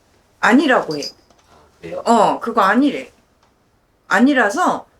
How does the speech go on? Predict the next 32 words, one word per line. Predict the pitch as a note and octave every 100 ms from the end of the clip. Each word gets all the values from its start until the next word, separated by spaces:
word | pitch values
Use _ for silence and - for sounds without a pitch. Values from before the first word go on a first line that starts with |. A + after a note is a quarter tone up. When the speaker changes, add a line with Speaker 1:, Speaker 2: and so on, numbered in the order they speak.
| _ -
Speaker 1:
어, | A3 G#3+ - -
다 | - G#3 G3 G3 - _ _ _ _ _ _
잃을 | - F#3 A#3+
것 | A#3+ F3
같아. | C3+ - - - _ _ _ _ _ _ _ _ _ _ G3
응, | F3+ - _
지금 | - G#3+ F#3+ F3+ D3+
남편 | - F#3 D#4 B3
때문에 | A3+ G3+
갖고 | F3+ - A3
있는 | G#3 G3 E3
명예도 | E3 F#3+ F#3 A#3+ D4 D#3+ - _
아마 | - E3 D#3+
잃을 | E4 G3 G3+ -
거야. | C3+ D3+ - - - -
그리고 | A3+ G#3+ G#3 F#3+ C#3+
지금 | - G3
술 | -
장사나 | D#4+ G4 F4+ D#4 C#4+ C#4+ G#3+
이런 | G3+ F3+ G3 G3
거, | F#3+ G3+
연예인 | E3 E3+ G3+ G3+ G3
막 | F3
이런 | E3 F3+
거 | G3
하고 | A#3+ D4+
있는 | A#3+ A3
거 | G3+
아니면 | C#3 E3 F3
그 | - F3+
자리 | G3 F#3+
아니야. | E3 D3 E3 D#3 D#3